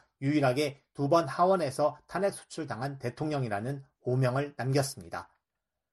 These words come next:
백악관 재입성을 위해 와신 상담했던 트럼프 당선자는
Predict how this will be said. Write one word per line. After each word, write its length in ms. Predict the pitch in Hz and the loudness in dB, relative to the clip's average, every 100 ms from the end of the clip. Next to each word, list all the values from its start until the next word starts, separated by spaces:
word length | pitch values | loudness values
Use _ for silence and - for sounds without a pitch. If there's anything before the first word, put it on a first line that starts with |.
| _ | _
백악관 420 | 143 147 151 - | 4 6 6 2
재입성을 440 | 135 156 156 156 143 | 2 0 0 -2 0
위해 160 | 160 | 0
와신 340 | 151 120 139 175 | 0 -2 -2 -2
상담했던 580 | 175 170 156 139 170 - | 0 0 -2 -2 -4 -2
트럼프 260 | 185 185 | -6 -2
당선자는 600 | 147 131 127 117 127 123 | -2 -2 -4 -4 -4 -6